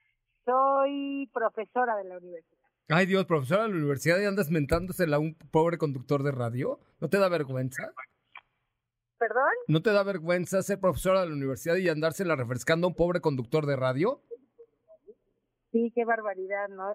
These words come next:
Speaker 1: No, ese no fue un buen ejemplo, pero es solo porque me lo pediste.
Speaker 2: No importa. Oye, ¿y de qué das clase?
Speaker 1: ¿Mande?
Speaker 2: De
Speaker 1: Doy clases de periodismo y comunicación.
Speaker 2: ¡Ay, Dios! Y me vas a poner de ejemplo. Miren, cuando hagan radio, nunca pidan que se las mienten al aire porque se las van a mentar.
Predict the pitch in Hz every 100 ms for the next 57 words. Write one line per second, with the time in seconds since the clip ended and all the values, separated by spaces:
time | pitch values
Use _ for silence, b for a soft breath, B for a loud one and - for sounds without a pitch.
0 | - 208 220 233 220 214 214 214 214 202
1 | 220 220 208 196 190 185 185 196 - 208
2 | 208 185 180 170 170 180 185 - - 165
3 | 185 185 202 196 - 165 165 185 180 165
4 | 160 175 196 - 196 175 151 - _ _
5 | _ _ _ _ _ _ _ _ - 233
6 | 262 359 - 139 143 247 262 262 277 240
7 | - 208 208 208 214 214 190 180 - -
8 | 196 180 _ _ B - 156 170 220 277
9 | 190 175 190 247 208 - _ - 160 147
10 | 139 135 143 - 151 165 185 226 185 175
11 | 175 160 160 143 139 170 127 - B -
12 | 143 214 277 269 214 208 233 214 285 294
13 | 262 262 262 - 202 175 175 214 202 190
14 | 190 196 190 175 - 131 147 247 170 120
15 | -